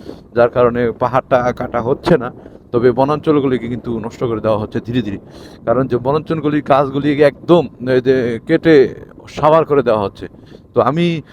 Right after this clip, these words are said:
এই যে দেখেন এখানে ভরাট করে ফেলছে, এ, ধীরে ধীরে এখানে বাড়িঘর করতেছে। ওই যে দেখেন একটা, উম, আবছা বাড়ি, এখানে মাটি ফালানো হচ্ছে, মানে মোটামুটি সব দিক দিয়েই সবাই কিন্তু ভরাট করে ফেলতেছে। এখানে একটা কি সুন্দর একটা পার্ক করা হয়েছে।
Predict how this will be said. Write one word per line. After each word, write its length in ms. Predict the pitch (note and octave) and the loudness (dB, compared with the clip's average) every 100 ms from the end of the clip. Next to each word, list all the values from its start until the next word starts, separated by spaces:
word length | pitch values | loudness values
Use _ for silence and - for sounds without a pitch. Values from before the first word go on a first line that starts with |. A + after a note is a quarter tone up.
| - - | -8 2
এই 120 | C#3+ | 4
যে 100 | D3 | 4
দেখেন 240 | D3+ D#3+ | 2 0
এখানে 240 | C#3+ D3+ C#3 | -2 0 2
ভরাট 260 | C3 C#3 | 2 2
করে 140 | D#3 D3 | 2 4
ফেলছে, 560 | D3 C3 - C#3+ D3 | 4 2 4 6 6
এ, 460 | C#3+ - C3+ C3 B2+ | 4 -2 -4 -2 -2
ধীরে 200 | B2+ C#3 | -2 -2
ধীরে 220 | C3+ C3+ | 0 -2
এখানে 200 | B2+ C#3 | -2 -2
বাড়িঘর 340 | B2+ C3+ C3+ | 0 2 2
করতেছে। 560 | C3 D3 C#3+ B2 D3+ C#3+ | 0 -2 -2 0 4 6
ওই 120 | C#3+ | 4
যে 100 | C3 | 0
দেখেন 220 | C3 C3+ | -4 -4
একটা, 500 | B2+ - C#3 B2 B2 - _ _ _ | -4 2 2 2 0 -6 _ _ _
উম, 240 | C#3+ D3 D3 | -6 -6 -4
আবছা 320 | B2 B2 C#3+ | -2 -2 0
বাড়ি, 280 | C3+ C3 C3+ | 2 4 2
এখানে 200 | B2 B2+ | 0 -2
মাটি 240 | B2 B2 C3 | -2 -2 -2
ফালানো 300 | C3+ C3 C3 | -4 -4 -4
হচ্ছে, 440 | B2+ - D3 C3+ - - - - - | -4 -2 2 2 0 -20 -20 -14 -2
মানে 220 | F3+ G3 | 2 4
মোটামুটি 720 | F#3+ G3+ A3+ G#3 G3+ - G#3+ | 2 2 4 4 2 2 0
সব 240 | F#3 F3 | 2 0
দিক 180 | D#3 F3+ | 0 -4
দিয়েই 180 | F3 F#3+ | 0 2
সবাই 300 | E3 D#3+ E3 | 4 4 4
কিন্তু 220 | E3+ E3 | 2 -2
ভরাট 220 | C3 B2+ | 0 0
করে 160 | - C#3+ | 2 0
ফেলতেছে। 360 | B2+ B2 A#2+ C#3 | 0 -2 -2 -2
এখানে 220 | C#3+ C#3 | -4 -6
একটা 160 | C3+ | -6
কি 140 | - - | -10 -12
সুন্দর 240 | C3 B2+ | -8 -6
একটা 140 | B2 A#2+ | -4 -4
পার্ক 280 | B2 C3+ | 0 -2
করা 200 | - C#3 | 0 -2
হয়েছে। 400 | C#3 C#3 - C3+ | 0 -2 -4 -8